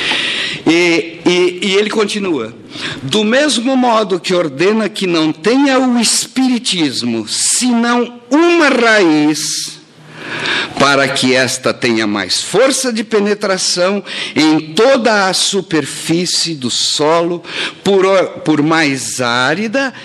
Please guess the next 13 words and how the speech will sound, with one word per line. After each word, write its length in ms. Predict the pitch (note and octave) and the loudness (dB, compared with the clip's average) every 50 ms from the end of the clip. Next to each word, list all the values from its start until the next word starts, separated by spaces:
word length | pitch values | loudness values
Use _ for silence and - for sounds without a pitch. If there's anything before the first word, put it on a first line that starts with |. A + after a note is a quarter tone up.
| - - - | -20 -8 -2
e 160 | B2 B2+ C3+ | 0 0 0
ressecada 1300 | B2+ B2 B2 B2+ C#3 F3 G#3 G3+ - - - F3+ D3+ - - - - D#3+ F#3 G#3 A3 G3+ F3+ G#3 G3 G3 - - - - - - | 0 -2 -2 -2 0 0 0 0 -2 -2 -4 -4 -6 -6 -6 -2 0 2 2 2 0 0 0 -2 -2 -2 -4 -12 -20 -20 -12 -6
que 140 | - D#3+ D3 | -4 -2 -2
seja." 640 | - - - C3 B2+ A2+ F#2 G2+ G#2 - F#2+ F2 - - - - - - - | -2 -2 -2 -2 -2 -2 -4 -4 -6 -8 -10 -10 -12 -14 -14 -14 -16 -4 -2
Então 240 | D3 C#3+ D3+ F#3 F#3+ | 0 0 2 2 2
ele 120 | G#3 G#3 | 2 0
faz 260 | G3+ - F#3+ G3+ G3 | 0 0 0 2 2
essa 240 | G3+ G3 G3 - G#3 | 0 -2 -2 -4 -4
comparação. 840 | G3+ - G3 G3 G3 G3+ G3+ G#3 G3+ F3+ - - - B2+ G#2 F2+ - - - - - - - - - - - - - - - - - - | -4 -4 -4 -4 -2 -2 -2 -2 -2 -2 -4 -4 -4 -4 -6 -6 -10 -14 -18 -16 -14 -12 -10 -10 -8 -8 -8 -8 -8 -8 -10 -12 -6 -2
Lembra 520 | - G2 F#2+ A2 B2 C#3 D#3+ F#3+ G3+ G#3 F#3+ | 0 2 2 2 2 2 2 2 2 2 2
que 160 | F#3+ - G3+ | 2 0 -2
o 80 | F3+ - | -2 -2
Cristo 920 | - - D#3+ D#3+ E3 E3+ F3 E3+ - - - - - G#3 A3 G#3+ G#3 - | -2 -2 0 0 2 2 0 0 0 -2 -2 -2 -2 0 0 0 -2 -6